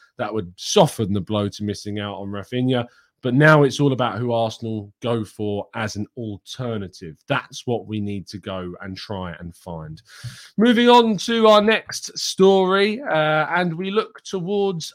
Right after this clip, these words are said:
Arda Güler, who is a player that I know next to nothing about. We talked about him on yesterday's show, but links again have surfaced with the seventeen-year-old,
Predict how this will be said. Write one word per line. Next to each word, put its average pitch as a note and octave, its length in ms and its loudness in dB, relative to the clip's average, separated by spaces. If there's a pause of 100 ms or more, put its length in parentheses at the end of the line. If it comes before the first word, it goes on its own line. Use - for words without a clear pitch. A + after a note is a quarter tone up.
Arda A#3 340 -4
Güler, C#3+ 520 -6
who A#2 140 -8
is A2+ 120 -8
a A2 40 -6
player A#2+ 280 -4
that G#2+ 60 -4
I A2 120 -4
know A2 320 -2 (160)
next C3+ 320 0
to A2+ 100 -8
nothing G#2 440 -4
about. A#2+ 340 -4
We A#2+ 80 -6
talked A#2 260 -14
about A2 180 -8
him G#2+ 80 -8
on G#2 120 -6
yesterday's G2+ 500 -8
show, A#2 300 -4 (340)
but C3 140 -4
links D3 280 -2
again C#3+ 260 -2
have B2+ 100 -6
surfaced C#3 640 -4
with C3+ 340 -2
the B2+ 340 -2
seventeen-year-old, C3+ 1120 -6